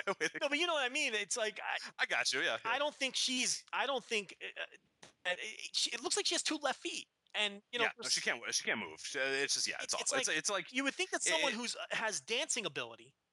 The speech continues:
Speaker 2: Right, would be able to move their feet,
Speaker 1: It's not
Speaker 2: but
Speaker 1: all that much different,
Speaker 2: <laughs>
Speaker 1: but she's, she's someone who, to me, looks like she's never gonna completely get it when it comes to wrestling.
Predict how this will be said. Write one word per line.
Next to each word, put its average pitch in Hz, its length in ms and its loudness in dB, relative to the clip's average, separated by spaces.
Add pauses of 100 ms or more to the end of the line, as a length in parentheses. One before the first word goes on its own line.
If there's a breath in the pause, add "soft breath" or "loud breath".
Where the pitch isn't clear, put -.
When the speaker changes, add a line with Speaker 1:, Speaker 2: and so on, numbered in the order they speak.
(260)
Speaker 2:
Right, 131 280 0 (100)
would 110 140 -6
be 120 100 2
able 107 120 2
to 98 60 0
move 98 240 0
their 92 120 -2
feet, 233 180 0
Speaker 1:
It's - 180 -2
not 349 180 0
Speaker 2:
but 330 60 0
Speaker 1:
all 262 120 0
that 220 180 -2
much - 140 -2 (100)
different, 165 400 0 (100)
Speaker 2:
<laughs> - 80 -20
Speaker 1:
but 220 200 -2
she's, 254 280 0 (360 loud breath)
she's - 220 2
someone 294 340 0
who, 240 220 -4
to 208 140 2
me, 226 200 0
looks 202 260 0
like 196 140 0
she's - 180 0
never 190 260 -2
gonna 170 360 2 (260)
completely 190 540 -4 (120)
get 156 200 0
it 143 160 0
when 147 100 -4
it 139 80 -2
comes 143 280 0
to 135 100 -4
wrestling. 120 460 0